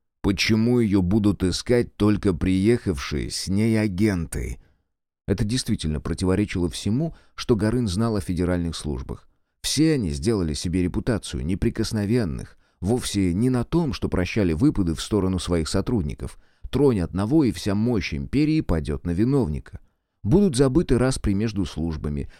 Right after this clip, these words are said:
вопросы конкуренции, межведомственные споры.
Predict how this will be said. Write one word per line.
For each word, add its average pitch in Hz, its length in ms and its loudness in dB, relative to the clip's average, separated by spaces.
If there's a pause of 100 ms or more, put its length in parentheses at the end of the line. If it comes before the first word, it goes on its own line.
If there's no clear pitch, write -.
вопросы 123 520 0
конкуренции, 82 760 -2
межведомственные 98 960 -2
споры. 60 460 -6